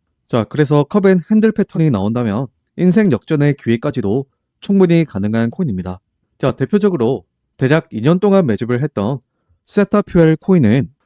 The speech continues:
이 매집 기간에 비례해서 이십일 년 불장 당시에 대략 십 원에서 칠백오십 원까지 칠천오백 프로나 되는 막대한 상승률을 보여주었는데요. 저 또한 불장 당시에 이 세타퓨엘 코인으로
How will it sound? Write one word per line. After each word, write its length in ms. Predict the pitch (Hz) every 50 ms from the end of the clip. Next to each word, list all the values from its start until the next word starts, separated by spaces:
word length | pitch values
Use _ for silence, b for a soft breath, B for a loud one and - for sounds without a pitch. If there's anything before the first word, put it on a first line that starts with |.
| _ _ _
이 160 | 131 135 139
매집 300 | 120 113 117 117 202 -
기간에 420 | - 190 170 175 170 160 160 165 -
비례해서 640 | - 110 98 107 110 147 160 - 104 101 135 123 - _ - _ _ _ _ _ _ _ _ _
이십일 380 | 117 117 117 196 185 208 202 190
년 180 | 196 196 190
불장 360 | - - 120 113 143 139 139
당시에 500 | 117 110 98 95 - 131 104 98 120 127 - _ _ _ _ _ _
대략 320 | - 123 120 127 127 127 -
십 240 | - - 202 185
원에서 540 | 202 208 190 180 143 - 107 113 135 113 92 - _ _ _ _ _ _ _ _
칠백오십 680 | - - 226 226 185 214 202 - - 110 - - 135 151
원까지 480 | 160 147 147 139 107 101 101 131 131 - _ _ _ _ _ _ _
칠천오백 640 | - - 214 220 214 - 208 180 123 98 117 127 -
프로나 280 | 151 139 139 131 135
되는 320 | 123 110 98 95 104 139 139 - _ _ _ _
막대한 400 | - 98 95 - - 147 139 139
상승률을 520 | 135 165 180 165 185 165 151 143 143 143
보여주었는데요. 800 | 135 - 101 92 92 - 113 113 120 123 110 92 92 127 156 139 _ _ _ _ _ _ _ _ _ _ _ _ _ _ _ _ _
저 140 | - - 120
또한 320 | - - 170 165 165 165
불장 320 | 151 - 135 151 196 196 170
당시에 480 | - 101 104 - - 123 104 120 113 87 - _ _ _ _ _ _ _ -
이 140 | 123 127 120
세타퓨엘 580 | - 226 220 - 226 214 - 208 196 196 190
코인으로 520 | 185 - 190 180 151 113 101 104 135 135